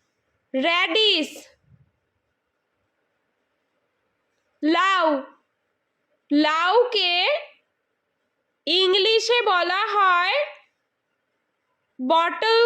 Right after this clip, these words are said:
গর্ড। বেগুন, বেগুনকে ইংলিশে বলা হয় ব্রিঞ্জাল। ভুট্টা,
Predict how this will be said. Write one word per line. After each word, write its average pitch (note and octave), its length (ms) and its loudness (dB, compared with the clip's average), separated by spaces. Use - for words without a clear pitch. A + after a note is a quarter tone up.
গর্ড। D#4+ 440 0
বেগুন, F#4 640 2
বেগুনকে F#4 960 0
ইংলিশে G4+ 720 2
বলা F#4 440 -2
হয় F#4+ 420 0
ব্রিঞ্জাল। F#4 920 2
ভুট্টা, F#4+ 640 -2